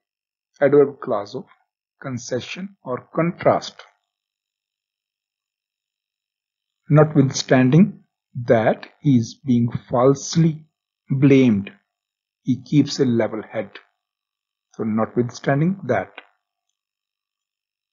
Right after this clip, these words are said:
complex sentences of the noun clause।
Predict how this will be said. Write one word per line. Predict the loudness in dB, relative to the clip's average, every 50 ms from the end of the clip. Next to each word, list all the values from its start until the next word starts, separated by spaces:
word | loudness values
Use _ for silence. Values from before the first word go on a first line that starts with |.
| _ _ _ _ _ _ _ _ _ _ _ _ _ _ _ _ _ _ _ _ _ _ _ _ _ _ _ _ _ _ _ _ _ _ _ _ _ _ _ _ _ _ _ _ _ _ _ _ _ _ _ _ _ _ _ _ _ _ _ _ _ _ _ _ _ -6
complex | 0 2 2 4 4 6 4 4 4 4 -2 -10 -6
sentences | -4 -4 -4 -4 -2 -2 -2 -2 -2 0 2 2
of | 2 2 0 -12 -20 _ _ _ _ _ _ _ _ _ _ _ -18 -16 -16 -16 -18 -20 _ _ -10
the | -4 0 2 2
noun | 2 2 0 0 0 -2 -2 -4 -4 -4 0
clause। | 2 2 2 2 0 -2 -6 -12 -20